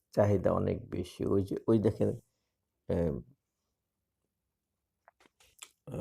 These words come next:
খেজুর দেখতে পাচ্ছি, দেশীয় খেজুর। দেশীয় খেজুরও কিন্তু সৌদি আরবের খেজুরের মতো ভালো না লাগলেও এটা আলাদা একটা চাহিদা আছে। এই কাঁঠাল দেখতে পাচ্ছি, এখন কিন্তু কাঁঠালেরও সিজন।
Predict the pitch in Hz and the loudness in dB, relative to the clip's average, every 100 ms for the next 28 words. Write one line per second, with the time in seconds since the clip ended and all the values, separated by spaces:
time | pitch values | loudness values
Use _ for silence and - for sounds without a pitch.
0 | - - 156 147 127 113 - 104 95 - | -8 4 6 6 6 4 2 -2 -2 -6
1 | - 92 113 117 - 107 - 95 - - | -10 4 4 4 4 4 4 -4 -4 -10
2 | _ _ _ _ - - 113 - 117 - | _ _ _ _ -16 -6 -6 -4 -6 -2
3 | 110 120 110 113 101 - 101 117 - _ | -2 2 0 0 -4 -2 0 -2 -4 _
4 | _ _ _ _ - - - 101 95 104 | _ _ _ _ -20 -6 0 2 4 4
5 | 101 107 101 - - 92 98 92 90 101 | 6 4 2 -2 -4 -2 0 -2 -4 -6
6 | 95 98 104 101 101 92 95 110 98 101 | -2 0 2 2 2 0 4 6 6 4
7 | 95 87 90 95 92 - - 117 110 104 | 0 -4 -6 -8 -10 -14 -2 0 2 0
8 | - - - _ _ _ _ _ _ _ | -4 -12 -20 _ _ _ _ _ _ _
9 | _ _ _ _ _ - 92 87 101 101 | _ _ _ _ _ -8 -8 -4 -2 -2
10 | 101 98 98 101 98 107 104 104 - 107 | 2 2 4 0 0 2 2 0 -6 -2
11 | 101 101 101 - - 110 95 87 95 - | 0 0 -2 -8 -4 -4 -2 -4 -6 -2
12 | 107 117 110 104 110 104 - 87 87 | 2 4 4 2 2 0 -4 -6 -4